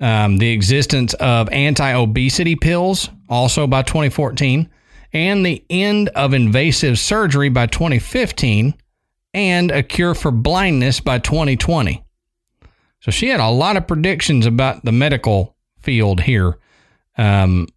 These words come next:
in, in, in her lifetime, and, and none of them have come true. We do not have a cure for Lou Gehrig's disease. We do not have anti-obesity pills, unless you consider the ones that you get on the street corner in most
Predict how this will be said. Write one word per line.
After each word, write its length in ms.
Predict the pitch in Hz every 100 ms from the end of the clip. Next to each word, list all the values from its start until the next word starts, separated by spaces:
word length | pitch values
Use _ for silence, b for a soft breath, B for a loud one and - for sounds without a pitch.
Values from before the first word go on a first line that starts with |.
| _ _ _ _ _ _
in, 300 | 147 123 107 -
in, 440 | - 131 113 107
in 200 | - 120
her 200 | 104 127
lifetime, 580 | 113 123 107 - 113 110
and, 120 | 113
and 220 | 147 143
none 160 | 151 165
of 120 | 175
them 100 | 190
have 260 | 151 175 147
come 200 | 185 180
true. 360 | - 233 120 - _ _ _ -
We 140 | 123
do 200 | 101 120
not 260 | 123 160 -
have 340 | 127 151 147 127
a 120 | 120
cure 320 | - 135 120
for 160 | - 104
Lou 140 | 107
Gehrig's 400 | 92 95 82 78
disease. 560 | - 87 87 90 117 - B B B
We 140 | 120
do 140 | 101 110
not 380 | 113 147 180 -
have 260 | 151 151 123
anti-obesity 1040 | 131 135 135 135 120 107 113 104 113 95
pills, 380 | - 101 104 127
unless 400 | 110 117 113 -
you 100 | 110
consider 560 | - 113 95 165 165 135
the 80 | 127
ones 260 | 139 131
that 160 | 117 -
you 60 | 113
get 160 | 127
on 100 | 123
the 100 | 104
street 440 | - - 170 170 -
corner 340 | 165 160 147
in 240 | 156 123
most 400 | 117 139 127 -